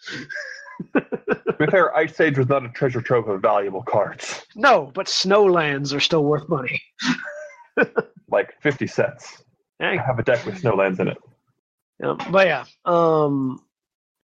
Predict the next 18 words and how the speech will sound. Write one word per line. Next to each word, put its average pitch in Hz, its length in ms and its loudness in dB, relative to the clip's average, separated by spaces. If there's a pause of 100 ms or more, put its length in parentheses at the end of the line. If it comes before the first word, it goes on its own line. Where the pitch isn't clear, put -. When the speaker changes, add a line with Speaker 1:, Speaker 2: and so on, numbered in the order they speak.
(140)
Speaker 1:
it's 277 160 0
Speaker 2:
Pop - 80 0
Speaker 1:
been 285 120 4
Speaker 2:
it, 277 40 6
Speaker 1:
a, 277 60 4
Speaker 2:
bro. 254 260 0
Speaker 1:
it, 254 200 -12
it's 254 120 -4
been 233 120 2
a 220 60 6
long 208 200 6
and 175 140 -2
bumpy 147 240 0
road, 127 240 -6 (180)
but 127 320 0
it's 131 120 -16
been 131 100 -6
fun. 127 240 -4